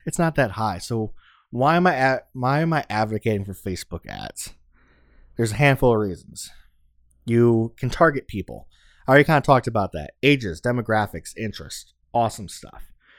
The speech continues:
You can make custom audiences, meaning that email list you have, you can advertise to them on Facebook, which is awesome. You can create custom audiences of people who have engaged with,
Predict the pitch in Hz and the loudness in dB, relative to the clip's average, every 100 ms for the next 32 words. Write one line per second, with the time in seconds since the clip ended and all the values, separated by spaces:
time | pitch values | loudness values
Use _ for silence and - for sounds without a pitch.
0 | _ - 131 135 - 147 147 - 127 92 | _ -2 0 0 0 0 0 -2 -2 0
1 | 104 95 90 - 85 113 113 113 101 95 | -2 -2 -8 -10 -6 -2 0 0 0 -2
2 | 113 135 147 170 - 160 170 180 202 - | -2 0 2 0 -2 -2 -2 -2 -6 -12
3 | _ _ _ - - 64 98 101 104 110 | _ _ _ -12 -12 -6 -4 -4 -4 -4
4 | 101 - 107 104 107 123 - 165 - 73 | -4 -6 -6 -4 -4 -6 -6 -8 -8 -12
5 | - - _ - 98 110 147 160 147 - | -12 -20 _ -10 -6 -2 2 2 0 -10
6 | - _ _ _ _ 107 104 110 110 - | -20 _ _ _ _ -8 -4 -4 -4 -2
7 | 123 - 113 113 113 117 113 120 113 110 | -2 -2 0 0 0 -2 -4 -2 -2 -2
8 | - _ _ - - 117 120 113 120 120 | -8 _ _ -8 -4 -2 0 2 2 2
9 | 123 120 151 175 151 104 107 107 - | 0 -2 0 2 0 -4 -6 -6 -6